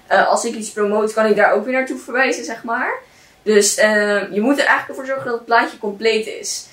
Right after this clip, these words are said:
Eh, ik zat er net in de trein ook aan te denken. Ik zou bijvoorbeeld een supergoede, ehm, samenwerking aan kunnen gaan met een pak hagelslag. Want wat ik doe,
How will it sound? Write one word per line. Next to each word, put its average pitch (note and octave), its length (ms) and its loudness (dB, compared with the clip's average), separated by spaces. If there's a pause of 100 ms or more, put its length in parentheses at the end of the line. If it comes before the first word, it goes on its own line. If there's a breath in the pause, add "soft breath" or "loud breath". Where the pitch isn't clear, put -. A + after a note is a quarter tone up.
(180 soft breath)
Eh, G3+ 300 4
ik G#3+ 80 4
zat A#3 140 2
er A#3+ 60 -2
net A#3 160 0
in A3+ 80 0
de A3 100 -2
trein A#3 280 4
ook A3+ 140 0
aan A#3+ 180 0
te - 80 -12
denken. A3+ 420 -6
Ik A3 80 -6
zou A3+ 140 2
bijvoorbeeld A3 320 -6
een G#3+ 100 -6
supergoede, A#3 680 2
ehm, F#3+ 720 2
samenwerking G#3 640 2
aan G3+ 160 -4
kunnen G3 200 -8
gaan F#3+ 240 -2
met G3 180 -8
een F#3 280 -12
pak A3+ 200 2
hagelslag. F#3+ 640 2
Want F#3+ 160 -6
wat G#3 180 -2
ik G3 120 -8
doe, A3 280 0